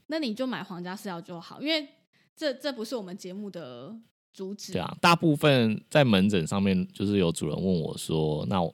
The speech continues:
Speaker 2: 我的狗或猫到底要吃什么比较好？呃，饲料就一定好吗？或者是说，呃，鲜食罐头就一定好吗？我都会跟他们讲说，就是不同的时期跟，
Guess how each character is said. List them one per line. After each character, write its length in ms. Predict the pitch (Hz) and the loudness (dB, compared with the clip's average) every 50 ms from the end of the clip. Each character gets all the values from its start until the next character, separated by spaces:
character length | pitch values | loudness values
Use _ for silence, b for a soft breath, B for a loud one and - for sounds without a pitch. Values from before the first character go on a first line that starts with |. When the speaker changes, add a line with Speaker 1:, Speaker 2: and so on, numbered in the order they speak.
| _ - | _ -4
Speaker 2:
我 120 | 82 80 | -2 -2
的 340 | 73 76 76 76 73 - - _ _ _ - | 0 0 -2 -4 -4 -6 -10 _ _ _ -6
狗 180 | - 80 76 | -4 -2 -2
或 160 | 80 98 95 90 | 0 0 0 0
猫 220 | 90 90 82 82 | 2 2 0 0
到 140 | 82 87 87 | 0 -2 -2
底 80 | 82 | -2
要 120 | 85 90 85 78 | -2 -6 -6 -4
吃 340 | - - - - 85 82 | -4 -4 -2 -2 -2 -2
什 160 | 78 - - 71 | -2 -4 -4 -6
么 80 | - - | -6 -6
比 60 | - | -6
较 180 | - 80 76 | -4 -4 -4
好？ 300 | 76 - - - - - _ _ b b b b b b b _ _ _ _ _ _ - | -4 -6 -8 -12 -14 -14 _ _ b b b b b b b _ _ _ _ _ _ -4
呃， 440 | - 80 78 76 73 71 71 73 71 | -2 -2 0 0 -2 -2 -2 -4 -4
饲 200 | - - - 127 | -4 0 2 6
料 180 | 110 110 101 | 8 8 8
就 160 | 98 - 101 92 | 8 6 6 4
一 80 | 87 | 4
定 160 | - 101 92 | 4 2 0
好 160 | 98 95 82 - | 0 -2 -2 -2
吗？ 180 | 104 104 101 | -2 -2 -2
或 160 | 85 90 90 | 0 2 2
者 60 | 90 90 | 4 4
是 100 | 90 90 92 | 2 2 0
说， 500 | - 85 82 80 80 80 80 80 80 78 76 _ _ _ _ _ - | 0 0 0 2 2 2 2 0 -2 -4 -6 _ _ _ _ _ -8
呃， 180 | - 80 78 76 | -4 -4 -4 -4
鲜 340 | - - - 98 87 90 | -6 -4 -2 0 0 0
食 240 | 95 - - - 78 76 | 0 -2 -4 -6 -6 -6
罐 240 | - 101 95 85 82 | -2 -2 0 0 -2
头 180 | - - 80 | -4 -6 -8
就 140 | - - 90 | -4 -2 -2
一 60 | 87 | -2
定 200 | 82 80 85 85 | -2 -2 -4 -6
好 220 | 80 - - - - - | -6 -6 -10 -10 -10 -8
吗？ 120 | - - - - - b b b b b b b b b | -10 -10 -10 -12 -18 b b b b b b b b b
我 100 | - - | -4 2
都 80 | 92 | 4
会 80 | 95 101 | 4 4
跟 80 | 98 95 | 4 4
他 100 | 92 95 | 4 4
们 180 | 95 87 82 | 2 2 0
讲 240 | 80 - 76 73 76 | 0 -2 -2 -4 -4
说， 160 | - - 95 | -4 -2 -2
就 140 | 87 87 92 | 0 0 0
是 120 | 90 90 90 | 0 0 0
不 140 | 87 - 107 | 0 0 -2
同 200 | - - 82 80 | -2 -2 -2 -2
的 100 | 80 78 | -2 -2
时 260 | - - - 82 80 | -2 -2 -4 -4 -6
期 380 | 78 - - - - - - 147 | -6 -6 -6 -6 -6 -6 -8 -4
跟， 340 | - 85 82 82 80 170 | -4 -2 -2 -2 -2 -4